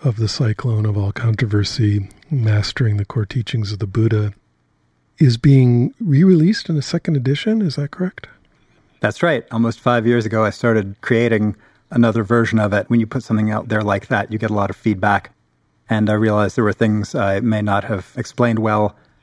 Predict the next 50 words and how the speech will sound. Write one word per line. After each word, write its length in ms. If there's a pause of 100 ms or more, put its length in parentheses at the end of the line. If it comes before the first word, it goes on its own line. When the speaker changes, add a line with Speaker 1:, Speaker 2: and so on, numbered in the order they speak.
Speaker 2:
things 360
that 200
I 400 (220)
left 340
out 220
that 100
I 80
assumed 460
people 300
would 140
know, 280
and 80
I 40
was 160
wrong 200
about 240
that, 260 (340)
things 360
that 260 (260)
maybe, 380
uh, 80
just 400
weren't 240
well, 380
as 120
well 160
addressed 340
as 100
they 100
could 180
have 120
been. 200
And 160
then 300
there 100
were 100
just 220
other 220
details 440
I 180 (420)
felt 320
like 320
adding 420
later, 380
as 180
well 240
as 80
some 400
autobiographical 840
stuff, 400